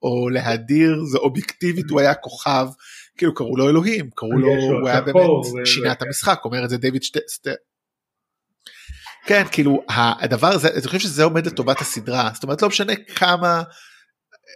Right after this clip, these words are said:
Speaker 1: כמה אפשר להגיד, הוא היה יכול, היה אפשר להציג אותו יותר רע, פחות רע,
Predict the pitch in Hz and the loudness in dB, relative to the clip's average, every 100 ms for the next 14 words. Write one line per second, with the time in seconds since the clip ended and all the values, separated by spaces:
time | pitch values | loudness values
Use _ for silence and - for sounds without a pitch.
0 | _ - 170 170 160 165 156 160 151 156 | _ -4 0 2 2 2 2 4 4 4
1 | 165 160 147 135 - 151 - 151 165 156 | 2 2 0 0 0 0 2 0 0 -2
2 | 139 123 - 165 156 160 160 120 170 175 | 0 0 2 2 4 2 0 -2 0 0
3 | 185 190 | 0 0